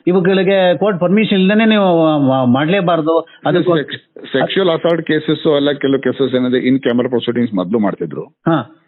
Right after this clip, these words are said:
Speaker 2: ಈಗೂ ಮಾಡ್ತಾರೆ.
Speaker 1: ಅದನ್ನ ಯಾರು ರಿಪೋರ್ಟ್ ಮಾಡ್ತಿರ್ಲಿಲ್ಲ, ಯಾರು ಮಾಡ್ತಿರ್ಲಿಲ್ಲ.
Speaker 2: ಮಾಡ್ತಿರ್ಲಿಲ್ಲ. That's okay. Those are the things, ಆ, ಆ, earlier also it was there,
Speaker 1: ಹಾ.
Speaker 2: now also it is there.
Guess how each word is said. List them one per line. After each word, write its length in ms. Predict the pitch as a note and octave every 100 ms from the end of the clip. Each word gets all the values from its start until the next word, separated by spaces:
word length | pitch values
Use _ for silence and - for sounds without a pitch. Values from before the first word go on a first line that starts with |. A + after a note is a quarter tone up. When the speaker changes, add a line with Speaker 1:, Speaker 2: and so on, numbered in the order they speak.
| _ _ _ A#2+
Speaker 2:
ಈಗೂ 240 | A#2 B2
ಮಾಡ್ತಾರೆ. 600 | A2 F2+ F2+ E2 G#2+ - G#3
Speaker 1:
ಅದನ್ನ 200 | A3 B3
ಯಾರು 220 | A#3 A3+
ರಿಪೋರ್ಟ್ 320 | G3+ G3 A3 F3+
ಮಾಡ್ತಿರ್ಲಿಲ್ಲ, 480 | F#3 D#3+ D3+ C3
ಯಾರು 280 | B2+ C#3+ D#3+
ಮಾಡ್ತಿರ್ಲಿಲ್ಲ. 680 | D3 B2+ C3 A2 G#2+ A2+ - A#2
Speaker 2:
ಮಾಡ್ತಿರ್ಲಿಲ್ಲ. 380 | A2 G#2 G#2+ A2
That's 400 | G#2+ F3+ - F#3
okay. 220 | - A#2
Those 220 | C3 C#3
are 160 | C#3+ D3
the 80 | C#3
things, 460 | C#3+ D3+ B2 A#2
ಆ, 100 | B2 B2+ B2 A#2 - A#2+
ಆ, 100 | A2+ G2+ - _ A#2
earlier 240 | A#2 C#3
also 320 | C#3 C3 C#3+ C3+
it 100 | C3+
was 200 | A#2+ C#3
there, 120 | F3
Speaker 1:
ಹಾ. 480 | - _ - D3+ B2+
Speaker 2:
now 120 | A2+
also 200 | A2 G#2
it 120 | F2
is 100 | D#2
there. 180 | E2+